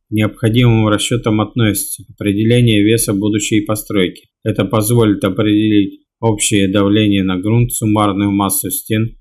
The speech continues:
перекрытий, крыши, ветровой нагрузки, планируемой мебели. Расчет количества опор. Периметр строения делится на два метра. Шаг монтажа опор. Кроме того, необходимо добавить столбы,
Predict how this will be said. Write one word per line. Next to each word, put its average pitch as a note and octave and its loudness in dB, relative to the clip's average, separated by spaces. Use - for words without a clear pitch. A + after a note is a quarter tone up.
перекрытий, G#2 -2
крыши, G#2+ -4
ветровой A2 2
нагрузки, G#2 -2
планируемой G#2+ 0
мебели. F2+ -2
Расчет G#2 0
количества A2 0
опор. G#2 -2
Периметр A#2+ 2
строения A2+ 2
делится A2 0
на G2 -4
два A2+ 2
метра. G2+ -2
Шаг - -4
монтажа G#2+ 0
опор. G2 -4
Кроме A#2 0
того, G2+ 0
необходимо G#2 -2
добавить G2 0
столбы, G#2 -2